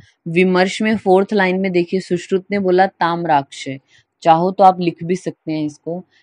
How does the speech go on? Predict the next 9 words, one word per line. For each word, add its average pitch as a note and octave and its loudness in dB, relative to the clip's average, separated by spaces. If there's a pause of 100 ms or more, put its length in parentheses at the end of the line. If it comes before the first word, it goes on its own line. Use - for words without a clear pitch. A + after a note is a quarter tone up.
(140)
यक्ष F#3 0
उन्मत्त F3+ -4
के F3 -4
लिए E3+ -4
चरक F3 -2
बोलते F3 -2
हैं F#3 0
रक्त F3+ 0
विप्लुताक्ष, D#3 2